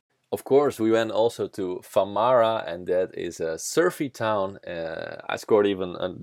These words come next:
decent kite surfing session over there. That was <laughs> pretty amazing, with the view of a s-, big mountain, and then on the Atlantic. Oh, th-, yeah, but then you feel that you really are in heaven.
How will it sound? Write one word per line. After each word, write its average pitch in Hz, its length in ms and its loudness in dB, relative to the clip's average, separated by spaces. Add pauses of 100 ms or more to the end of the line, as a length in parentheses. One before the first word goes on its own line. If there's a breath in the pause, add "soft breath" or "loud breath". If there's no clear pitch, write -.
(200)
decent 135 440 0
kite 143 200 8
surfing 120 380 -2
session 117 340 0
over 95 160 -4
there. 90 220 0
That 98 80 2
was - 200 -2 (100)
<laughs> - 80 -20
pretty 90 240 -4
amazing, 85 500 -4
with 87 180 -6 (300 soft breath)
the 107 80 -2
view 139 520 6
of 113 200 2
a 104 100 0
s-, - 400 -10 (320)
big 185 280 12
mountain, 175 580 6 (360 soft breath)
and 123 140 -4
then 123 200 -2 (200)
on 160 460 2 (360)
the 127 140 2
Atlantic. 143 800 2
Oh, 78 280 0 (240)
th-, - 140 -6 (160)
yeah, 80 260 -8
but 87 160 -6
then 170 160 2
you 196 260 4 (240 soft breath)
feel 175 380 2
that 135 160 0
you 117 120 -2
really 127 400 4
are 107 180 8
in 95 160 -2
heaven. 85 420 0